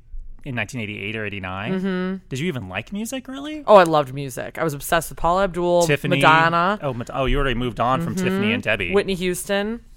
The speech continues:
Speaker 2: I
Speaker 1: Janet?
Speaker 2: loved, well, Debbie Gibson I loved, too. Um, I never had a Tiffany album or anything,
Speaker 1: She
Speaker 2: but
Speaker 1: was,
Speaker 2: I
Speaker 1: like, eighty-seven, eighty-six,
Speaker 2: Debbie Gi-,
Speaker 1: eighty-seven,
Speaker 2: Debbie
Speaker 1: eighty-eight?
Speaker 2: Gibson, I ha-, or De-, yeah, I had her, um,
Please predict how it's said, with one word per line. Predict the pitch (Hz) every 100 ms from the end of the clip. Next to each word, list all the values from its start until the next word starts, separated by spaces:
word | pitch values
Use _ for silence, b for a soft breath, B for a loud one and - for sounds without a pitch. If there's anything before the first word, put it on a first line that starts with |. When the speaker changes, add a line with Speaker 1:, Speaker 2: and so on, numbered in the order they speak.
| - -
Speaker 2:
I | 185
Speaker 1:
Janet? | 185 180 156
Speaker 2:
loved, | - -
well, | 226 185
Debbie | 202 220
Gibson | 247 - 233
I | 214
loved, | 208 208 196
too. | 208 202 208
Um, | 170 170 165 160
I |
never | 202 269
had | 294 285
a |
Tiffany | 277 302 214 175 160 156
album | 160 151 151 147
or | 147 143
anything, | 127 151 151 139
Speaker 1:
She |
Speaker 2:
but | 147
Speaker 1:
was, | 151
Speaker 2:
I | 151
Speaker 1:
like, | 147
eighty-seven, | 160 165 - - - - 147 147
eighty-six, | 135 127 - - 151 - -
Speaker 2:
Debbie | 190 180 180
Gi-, | 170
Speaker 1:
eighty-seven, | 180 -
Speaker 2:
Debbie | 170 165
Speaker 1:
eighty-eight? | 165 165
Speaker 2:
Gibson, | 160 151 - -
I | 156
ha-, | 151 -
or | 156
De-, | 151 -
yeah, | 156 127
I | 131
had | 156 160
her, | 143 156 147
um, | 139 135 135